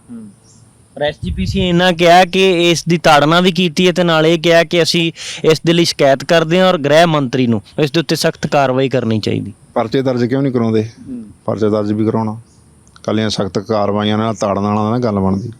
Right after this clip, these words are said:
Speaker 1: ਹੂੰ।
Speaker 2: ਪਰਚੇ ਦਰਜ ਹੋਣੇ ਚਾਹੀਦੇ ਨੇ। ਮੈਂ ਤਾਂ ਆਪਣੇ ਸਾਰਿਆਂ ਨੂੰ, ਸ਼੍ਰੋਮਣੀ ਕਮੇਟੀ ਨੂੰ ਵੀ ਕਹਿਣਾ, ਜਿੰਨੀਆਂ ਹੋਰ ਸੰਸਥਾਵਾਂ ਦਾ ਮੋਨੀਟਰ, ਉਹਨਾਂ ਨੂੰ ਵੀ, ਜਿੰਨੀਆਂ ਹੋਰ ਵੀ ਨੇ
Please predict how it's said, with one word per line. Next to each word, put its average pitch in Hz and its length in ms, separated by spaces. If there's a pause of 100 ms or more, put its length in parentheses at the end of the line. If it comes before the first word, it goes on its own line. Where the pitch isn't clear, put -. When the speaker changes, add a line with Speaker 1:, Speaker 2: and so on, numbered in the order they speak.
Speaker 1:
ਹੂੰ। 107 200 (280)
Speaker 2:
ਪਰਚੇ 123 260
ਦਰਜ 117 240
ਹੋਣੇ 101 200
ਚਾਹੀਦੇ 104 300
ਨੇ। 110 80
ਮੈਂ 110 220 (100)
ਤਾਂ 107 260 (340)
ਆਪਣੇ 101 360 (580)
ਸਾਰਿਆਂ 117 360
ਨੂੰ, 117 120
ਸ਼੍ਰੋਮਣੀ 104 320
ਕਮੇਟੀ 104 320
ਨੂੰ 113 160
ਵੀ 113 80
ਕਹਿਣਾ, 113 300 (760)
ਜਿੰਨੀਆਂ 113 280
ਹੋਰ 110 160
ਸੰਸਥਾਵਾਂ 107 420
ਦਾ 104 120
ਮੋਨੀਟਰ, 104 540
ਉਹਨਾਂ 120 280
ਨੂੰ 120 120
ਵੀ, 110 140 (640)
ਜਿੰਨੀਆਂ 127 320
ਹੋਰ 120 220
ਵੀ 123 160
ਨੇ 123 260